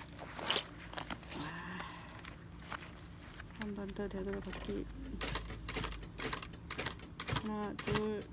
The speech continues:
셋, 넷, 다섯, 여섯, 일곱. 아, 실도 끊어졌어. 이렇게 하고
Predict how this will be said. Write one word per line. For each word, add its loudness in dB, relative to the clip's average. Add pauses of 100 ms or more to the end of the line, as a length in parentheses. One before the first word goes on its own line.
셋, 4 (340)
넷, 2
다섯, 2
여섯, 2
일곱. 2 (1000)
아, 2
실도 0
끊어졌어. 2 (2750)
이렇게 -4
하고 0